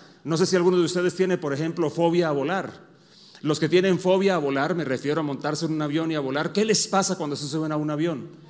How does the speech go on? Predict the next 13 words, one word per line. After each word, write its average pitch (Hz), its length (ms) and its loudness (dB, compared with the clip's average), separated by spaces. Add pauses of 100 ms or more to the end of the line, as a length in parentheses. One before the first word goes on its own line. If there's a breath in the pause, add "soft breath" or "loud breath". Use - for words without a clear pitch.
(500 loud breath)
Se 151 220 -2
descontrolan, 160 1000 0 (300 loud breath)
empiezan 165 480 0
a 160 60 -2
entrar 165 260 0
medio 165 260 4
en 156 180 -4
pánico. 190 640 0
Algunos, 170 480 0
de 160 160 2
hecho, 202 220 0
ni 160 80 0
siquiera 165 560 -4